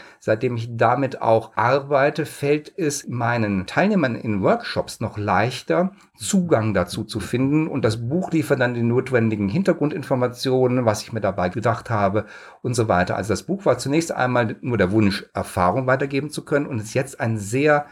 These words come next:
praxisorientiertes Buch, das Modelle nimmt, sie dann aber in der Praxis erläutert, damit ich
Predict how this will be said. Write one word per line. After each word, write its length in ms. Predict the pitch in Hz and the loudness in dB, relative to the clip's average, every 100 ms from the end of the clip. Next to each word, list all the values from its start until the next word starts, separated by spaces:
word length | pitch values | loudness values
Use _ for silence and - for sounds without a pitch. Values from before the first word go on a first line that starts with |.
| - _ - | -20 _ -12
praxisorientiertes 1300 | 113 110 139 - 139 117 - 120 110 113 117 107 98 | -4 0 0 0 -6 -4 -2 -2 -2 -4 -6 -6 -8
Buch, 380 | 113 131 226 226 - - - | -6 -4 -4 -6 -14 -20 -8
das 180 | - 113 | 0 0
Modelle 380 | 117 113 139 190 | 0 2 4 4
nimmt, 320 | 180 175 190 | 4 2 0
sie 140 | - 120 | -4 -2
dann 120 | 120 | -2
aber 220 | - 110 | -2 -4
in 60 | 101 | -4
der 80 | 95 | -6
Praxis 500 | - 117 117 113 - | -2 -2 -2 -6 -4
erläutert, 540 | 104 101 107 123 113 | -2 2 4 2 0
damit 280 | 104 104 104 | 0 -2 0
ich 280 | 143 151 | -2 -2